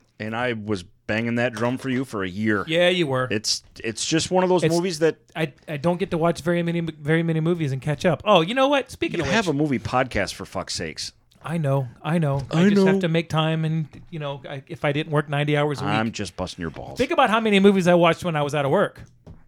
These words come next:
Speaker 2: I was watching movies like it was fucking crazy.
Speaker 1: Yeah, but you weren't watching the right ones.
Speaker 2: That's not true. I
Speaker 1: That's
Speaker 2: was
Speaker 1: n-
Speaker 2: definitely watching the right ones.
Speaker 1: Not true.
Speaker 2: Not <laughs> true. Speaking of, and then we'll go to break, uh,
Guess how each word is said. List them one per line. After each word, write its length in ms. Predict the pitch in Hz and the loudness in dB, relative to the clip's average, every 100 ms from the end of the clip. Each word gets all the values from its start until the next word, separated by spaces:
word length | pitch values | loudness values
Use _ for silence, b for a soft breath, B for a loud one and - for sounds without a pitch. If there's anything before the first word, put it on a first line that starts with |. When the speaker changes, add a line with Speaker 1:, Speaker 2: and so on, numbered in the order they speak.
| _ - - - | _ -20 -6 4
Speaker 2:
I 80 | |
was 120 | 277 165 | 4 6
watching 320 | 165 160 156 | 2 0 -4
movies 240 | 151 143 | -6 -6
like 180 | 143 127 | -10 -10
it 40 | |
was 140 | 131 117 | -10 -10
fucking 260 | 131 - | -12 -12
crazy. 400 | 123 165 233 160 | -8 -4 -2 -4
Speaker 1:
Yeah, 120 | 92 95 | -8 -12
but 120 | - | -8
you 80 | 113 | -6
weren't 140 | 104 | -6
watching 240 | 98 - | -8 -8
the 80 | 87 | -6
right 180 | 85 - | -6 -8
ones. 280 | 67 - - - - - | -12 -18 -20 -20 -20 -18
Speaker 2:
That's 240 | - 202 - | -10 -8 -8
not 160 | 226 | -10
true. 320 | - 196 135 - | -8 -6 -6 -10
I 40 | - | -12
Speaker 1:
That's 120 | 151 | -4
Speaker 2:
was 120 | 190 127 | -4 -2
Speaker 1:
n- 60 | |
Speaker 2:
definitely 300 | 170 185 160 | -2 -2 -6
watching 280 | 131 127 131 | -6 -8 -6
the 80 | 127 | -4
right 180 | 143 127 | -2 -4
ones. 220 | 101 135 | -8 -6
Speaker 1:
Not 240 | 175 233 | -6 -6
true. 460 | - 165 226 233 98 _ b b 151 | -6 -6 -4 -6 -10 _ b b -12
Speaker 2:
Not 240 | 160 - | -10 -10
<laughs> 160 | - - | -10 -10
true. 220 | - 262 - - - - - - b b b b b b | -8 -10 -10 -12 -12 -14 -20 -20 b b b b b b
Speaking 440 | - - 269 294 214 | -20 -4 -2 0 2
of, 220 | 165 147 | 4 4
and 100 | 160 | 2
then 80 | 180 | 4
we'll 100 | 165 | 4
go 120 | 151 | 2
to 60 | 135 | 0
break, 400 | 139 123 - - _ _ _ | -2 -4 -8 -20 _ _ _
uh, 280 | - 147 143 | -2 0 0